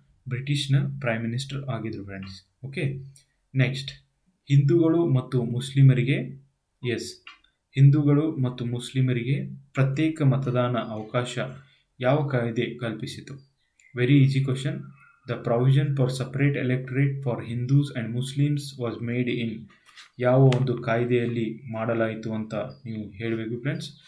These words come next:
Easy ಆದಂಥ ಪ್ರಶ್ನೆ. ಇಲ್ಲಿಂದನೇ the seed of communalism has, uh, started putting in India ಅಂತಾನೆ ಹೇಳ್ಬೋದು.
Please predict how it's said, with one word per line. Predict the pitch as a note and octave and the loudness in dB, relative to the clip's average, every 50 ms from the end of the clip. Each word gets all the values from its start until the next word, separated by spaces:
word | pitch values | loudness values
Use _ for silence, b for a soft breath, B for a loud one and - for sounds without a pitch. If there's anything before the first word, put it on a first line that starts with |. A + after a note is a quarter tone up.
| B B B B B B - | B B B B B B 6
Easy | C3+ C#3 C3+ C3+ D3+ | 8 10 10 10 8
ಆದಂಥ | C#3+ B2+ B2 B2 B2 B2 A#2+ - | 6 6 4 2 -2 -4 -2 -2
ಪ್ರಶ್ನೆ. | A2 G2 - - - - A#2 A2 - - - C#3+ - | -4 -4 -4 -10 -14 -14 -12 -10 -10 -8 -8 -6 -8
ಇಲ್ಲಿಂದನೇ | - - - C3+ C3 B2+ C3+ C#3 C#3+ C#3 C3+ C3+ C3+ B2 B2 C3 C#3 - C#3 - B B B B B B B _ - B2 | -8 -8 -6 -2 2 6 8 8 8 8 6 4 4 2 2 2 0 0 -2 -6 B B B B B B B _ -6 -2
the | B2 A#2+ | -2 0
seed | A#2+ - C#3+ D#3 D#3 D3+ | 0 0 0 2 2 2
of | C#3+ C#3 - - C3 | 0 -2 -2 2 6
communalism | C3 C#3 C#3 C#3+ C#3 C3+ C3 C3 C3 C#3 C#3 - - - - - - - B2+ | 8 10 10 10 10 8 6 6 4 2 2 2 0 -6 -8 -12 -14 -10 -6
has, | B2 A#2+ - - - - - - _ _ _ _ _ _ _ _ _ - | -6 -6 -6 -6 -10 -10 -12 -16 _ _ _ _ _ _ _ _ _ -8
uh, | A#2+ A#2 A2+ G#2+ G#2+ A2 - - | -4 -4 -2 -2 -2 -4 -4 -8
started | - - _ - - - - C3 B2+ B2+ C3 - C#3 A#2 - - - - - _ _ _ - C3 | -10 -16 _ -14 -14 -8 -4 -2 0 0 0 2 0 0 0 -2 -8 -12 -16 _ _ _ -4 -4
putting | C3+ C3+ C#3 C#3 C#3 C3+ | -2 2 6 6 8 8
in | C3+ C3+ B2 A#2+ A#2 | 6 6 2 0 0
India | A2+ A2+ A#2+ A#2+ C3+ C3+ - - - - - - - | -2 -2 0 0 0 0 -2 -4 -10 -12 -14 -12 -8
ಅಂತಾನೆ | B2 - B2 A#2 A2+ G#2 | -6 -4 -2 -2 -2 -2
ಹೇಳ್ಬೋದು. | G#2+ A2+ A2+ A2 A#2+ A#2+ A#2 C#3 E3+ G3 - F#3 - - - | -4 -6 -6 -4 -4 -4 -2 0 0 0 -2 -4 -12 -16 -20